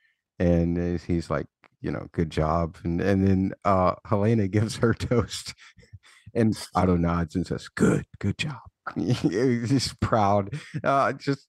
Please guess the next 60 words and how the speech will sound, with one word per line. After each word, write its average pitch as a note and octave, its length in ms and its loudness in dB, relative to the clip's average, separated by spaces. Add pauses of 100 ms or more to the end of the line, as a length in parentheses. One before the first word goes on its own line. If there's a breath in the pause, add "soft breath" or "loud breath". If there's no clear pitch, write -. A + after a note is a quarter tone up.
(140)
I, C3 80 2
I B2+ 320 2
love G#2 400 0
that F#2 240 0
moment. F2+ 320 0
That A2+ 140 2
was A2 200 2
the, G2+ 120 2
one G#2+ 280 0
of F#2+ 60 0
the F#2+ 60 0
most F#2+ 260 0
familial F#2+ 520 2
moments, F2 540 -2
uh, F#2 460 2
I F#2+ 100 2
think - 240 -2
I've F#2 100 2
ever F#2 240 0
seen F#2+ 440 0
done F#2 420 0
on F2+ 280 -2
Game F2+ 220 2
of E2 100 -2
Thrones. E2+ 540 -2 (200)
Uh, F2+ 340 2
so F#2+ 280 0
it - 80 0
was F#2 180 -4
really F#2 180 0
great. - 320 0 (140)
But, F2+ 280 0
uh, F2 220 2 (640 loud breath)
John, A#2+ 380 2
I A2 180 4
know A#2+ 220 2
that B2+ 140 2
you B2 200 2
said, B2 380 -2 (100)
"Is A#3 320 0
he?" G#3 540 -2
So C3 240 0
does C3 160 0
this C#3 200 -2
mean D3 140 2
you're C#3 120 2
gonna C3+ 180 4
disagree C3+ 480 2
and C#3 120 0
Kelly's C3+ 300 2
gonna C3+ 160 -2
have B2+ 160 2
to - 60 -20
change C3 280 0
her B2+ 60 0
mind B2+ 360 2
because A2+ 360 0
you're A2+ 160 2
always A2+ 240 2
right? A#2+ 220 2